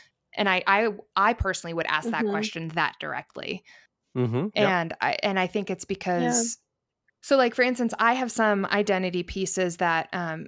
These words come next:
Speaker 1: make me different than ninety-nine point nine nine nine percent of therapists that I have access to. And I have found that sometimes it's, like, so relieving to find a therapist that matches with that.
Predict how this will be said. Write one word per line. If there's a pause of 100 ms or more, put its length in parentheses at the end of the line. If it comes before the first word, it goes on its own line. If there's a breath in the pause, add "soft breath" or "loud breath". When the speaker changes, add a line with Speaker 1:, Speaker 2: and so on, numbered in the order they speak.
(120)
Speaker 1:
make
me
different
than
ninety-nine
point
nine
nine
nine
percent
of
therapists
that
I
have
access
to. (500 soft breath)
And (920)
I
have
found
that (300 soft breath)
sometimes
it's,
like,
so
relieving (160)
to
find
a
therapist
that
matches
with
that.